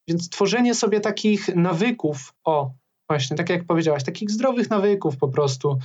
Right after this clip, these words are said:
żywieniowych, które jednocześnie, no, też nie powinny być z kosmosu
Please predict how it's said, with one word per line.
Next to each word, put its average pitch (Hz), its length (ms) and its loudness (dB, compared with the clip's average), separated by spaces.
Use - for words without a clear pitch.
żywieniowych, 165 540 2
które 175 200 0
jednocześnie, 190 760 2
no, 180 120 2
też 233 180 0
nie 277 100 0
powinny 277 300 2
być 226 140 0
z - 40 -8
kosmosu 170 640 0